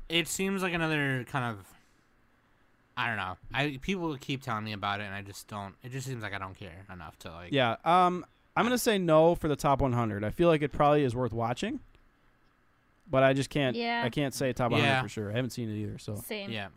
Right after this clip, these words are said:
Speaker 2: okay, uh, Death Note.
Speaker 1: Death Note.
Speaker 2: Fuck yeah, dude.
Speaker 1: Uh,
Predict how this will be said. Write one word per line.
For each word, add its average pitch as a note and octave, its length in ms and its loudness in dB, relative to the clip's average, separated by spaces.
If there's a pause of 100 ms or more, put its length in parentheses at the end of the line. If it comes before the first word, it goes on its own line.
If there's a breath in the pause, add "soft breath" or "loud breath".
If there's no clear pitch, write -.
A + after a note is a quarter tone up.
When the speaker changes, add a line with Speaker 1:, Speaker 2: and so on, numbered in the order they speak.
Speaker 2:
okay, D3 420 4
uh, C#3 360 2 (180)
Death C#4+ 240 6
Note. D#3 440 2 (180)
Speaker 1:
Death A2+ 240 -6
Note. C3+ 200 -4 (760)
Speaker 2:
Fuck G#3+ 240 6
yeah, F#2+ 200 -2
dude. C3 360 -2
Speaker 1:
Uh, B2+ 360 -6